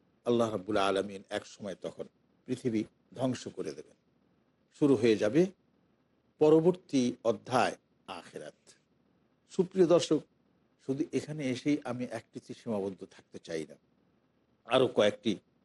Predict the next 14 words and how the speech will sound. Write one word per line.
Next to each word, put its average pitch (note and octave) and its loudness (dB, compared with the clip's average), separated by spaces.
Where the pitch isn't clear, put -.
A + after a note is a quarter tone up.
বিষয় C#3 2
আপনাদের G#2 -2
সামনে F2 -8
উপস্থিত B2 -12
করছি। - -20
দেখুন, E3 0
সূরা D3 -2
আলে G2+ 0
ইমরানের A#2 0
মধ্যে F#2+ -6
আল্লাহ B2 0
রাব্বুল A2 -2
আলামিন G#2+ 2
ইরশাদ A2 -4